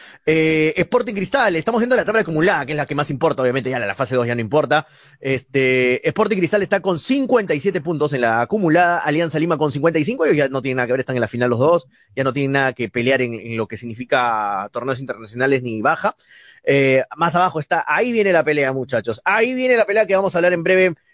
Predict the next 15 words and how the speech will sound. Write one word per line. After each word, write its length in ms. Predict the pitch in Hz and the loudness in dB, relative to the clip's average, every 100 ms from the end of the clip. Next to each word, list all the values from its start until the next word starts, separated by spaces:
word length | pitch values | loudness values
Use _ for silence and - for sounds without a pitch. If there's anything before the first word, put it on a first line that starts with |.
| _ | _
metiéndonos 540 | 143 143 180 180 170 143 | -4 0 0 2 0 2
ya, 260 | 170 175 | 2 2
este, 920 | 151 147 135 - 143 131 127 123 123 120 117 110 110 _ _ _ _ - - | 2 0 0 -2 0 2 4 2 0 -2 -8 -10 -14 _ _ _ _ -18 -6
metiéndonos 600 | 139 135 165 175 165 143 | -4 0 0 0 0 2
ya 240 | 165 165 | 2 2
en, 180 | 160 151 | -2 -4
en, 380 | 131 131 127 123 | -4 -4 -4 -4
en 180 | 131 139 | -2 -2
el 100 | 131 | 0
tema 160 | 175 | 0
de 60 | 175 | 0
Melgar 360 | 147 165 160 120 | 0 2 0 0
poco 180 | 139 | -2
a 60 | 139 | 2
poco. 320 | 143 131 107 | 0 0 -4